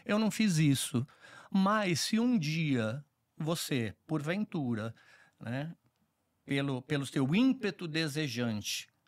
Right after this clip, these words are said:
for fazer sexo com alguém, por favor, proteja-se." E é assim que se usa, né? E é assim que se usa. Gente, nós estamos falando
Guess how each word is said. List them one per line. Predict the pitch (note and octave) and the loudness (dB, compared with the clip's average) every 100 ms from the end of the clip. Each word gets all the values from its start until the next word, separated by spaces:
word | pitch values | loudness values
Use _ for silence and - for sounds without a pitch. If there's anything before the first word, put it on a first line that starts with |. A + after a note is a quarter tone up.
| _ | _
for | - F3 G#3 | -4 0 0
fazer | - B2 | 0 -4
sexo | A2+ B2 A#2 - | -2 -4 -4 -6
com | B2 | -6
alguém, | A#2+ D3 B2 - _ _ _ _ _ | -4 -2 -4 -8 _ _ _ _ _
por | - G#3 F3+ | 2 4 2
favor, | - D3 A2+ G#2+ - _ _ _ - | 0 -8 -8 -10 -14 _ _ _ -4
proteja-se." | D#3+ D#3+ - C#3 G2+ G2 G2 - - - _ _ _ _ - | 0 0 0 0 0 -4 -10 -10 -12 -16 _ _ _ _ -4
E | D3+ | 2
é | |
assim | C#3 C#3+ - A#2 | 2 2 2 2
que | - | 0
se | - | -2
usa, | C#3 G#2+ G2+ G#2 _ _ _ _ _ - | 0 -2 -6 -14 _ _ _ _ _ -14
né? | G2 A2+ C#3+ _ | -10 -8 -10 _
E | - | -2
é | B2 | -2
assim | - A#2+ | 0 0
que | A2+ | 0
se | A#2+ | -2
usa. | G#2 F#2+ - - | -4 -4 -16 -2
Gente, | D#3+ B3 D3 | 0 2 2
nós | B2+ | 2
estamos | - E3+ E3 | 2 0 0
falando | - G#2+ A#2 F#3 E3 G2+ | 0 0 2 2 2 0